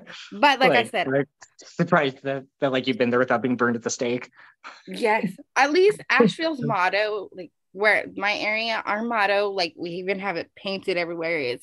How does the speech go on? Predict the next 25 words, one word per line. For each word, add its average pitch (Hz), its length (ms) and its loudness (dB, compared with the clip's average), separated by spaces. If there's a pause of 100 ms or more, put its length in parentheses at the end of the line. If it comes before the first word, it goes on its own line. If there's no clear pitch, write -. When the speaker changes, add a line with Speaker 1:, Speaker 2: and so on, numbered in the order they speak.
Speaker 2:
"Keep - 220 -6
it 220 120 0
weird." 156 420 -4 (520)
So - 360 -8 (760)
Speaker 1:
Oh, 127 120 4
that's 123 180 4
good. 127 500 4
<laughs> - 800 0
Speaker 2:
our 302 140 6
motto 320 240 8
is 240 100 6
Speaker 1:
That's - 20 -8
Speaker 2:
"Keep 247 260 0
it - 40 2
Speaker 1:
awesome. 233 80 0
Speaker 2:
weird" 196 300 -4
here, 180 400 -4 (160)
so 151 280 -2
there's 226 220 -6
that. - 240 -10 (960)
Speaker 1:
Love 107 220 2
it. 95 220 -2 (260)
<laughs> - 1200 -16
Speaker 2:
Definitely 240 400 0
helps. - 400 -10